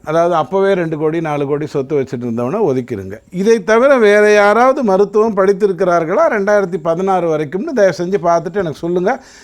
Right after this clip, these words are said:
நான் கண்டிப்பா புரிஞ்சுக்கிறேன். ஆனா ரெண்டாயிரத்தி பதினேழுல இருந்து இருபத்தொன்னு வரைக்கும், இருபத்தி ஒண்ணுல இருந்து இருபத்தஞ்சு வரைக்கும். எதுக்கு பிரேக்குன்னா, இருபத்தொன்னுக்கு அப்புறம் உங்களுக்கு,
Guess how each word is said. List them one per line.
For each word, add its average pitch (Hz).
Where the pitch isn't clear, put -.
நான் 165
கண்டிப்பா 165
புரிஞ்சுக்கிறேன். 117
ஆனா 214
ரெண்டாயிரத்தி 269
பதினேழுல 233
இருந்து 214
இருபத்தொன்னு 202
வரைக்கும், 143
இருபத்தி 240
ஒண்ணுல 208
இருந்து 208
இருபத்தஞ்சு 151
வரைக்கும். 123
எதுக்கு 190
பிரேக்குன்னா, 180
இருபத்தொன்னுக்கு 208
அப்புறம் 190
உங்களுக்கு, 151